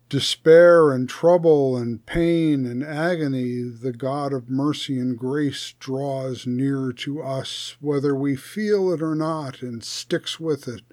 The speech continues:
whether we sense it or not.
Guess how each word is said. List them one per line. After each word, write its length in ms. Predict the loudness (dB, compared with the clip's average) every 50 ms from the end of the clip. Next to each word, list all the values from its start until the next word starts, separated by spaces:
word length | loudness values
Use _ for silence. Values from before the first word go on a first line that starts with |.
| _ _ _ -20 _ _ _
whether 340 | -2 0 0 0 0 0 -2
we 420 | -2 -4 -4 -2 -2 -2 -4 -6 -10 _ _
sense 560 | -14 -12 -8 -4 -4 -2 -2 -4 -6 -8 -10
it 160 | -12 -12 -14 -18
or 200 | -16 -10 -8 -6
not. 340 | -6 -6 -6 -8 -12 -14 -18